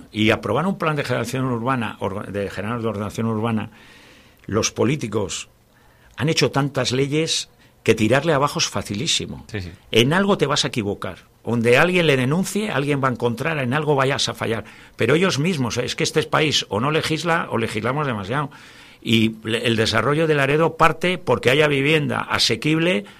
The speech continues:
Speaker 1: para la gente joven de mi pueblo.
Speaker 2: Y no la hay.
Speaker 1: Ah, eh,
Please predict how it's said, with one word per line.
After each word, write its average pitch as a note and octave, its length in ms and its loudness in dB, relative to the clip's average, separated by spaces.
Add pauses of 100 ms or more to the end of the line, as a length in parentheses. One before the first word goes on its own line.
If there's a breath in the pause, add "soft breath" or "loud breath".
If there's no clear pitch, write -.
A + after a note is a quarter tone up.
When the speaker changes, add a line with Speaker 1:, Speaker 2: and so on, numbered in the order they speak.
(260 loud breath)
Speaker 1:
para A2+ 220 4
la G2+ 80 0
gente B2 300 0
joven B2+ 320 0
de D3 100 0
mi G#2+ 140 -2
pueblo. B2+ 440 -2 (540)
Speaker 2:
Y F#2+ 80 -6
no F#2 100 0
la F#2 120 2
hay. A2 120 -2
Speaker 1:
Ah, - 100 -12
eh, A2+ 400 0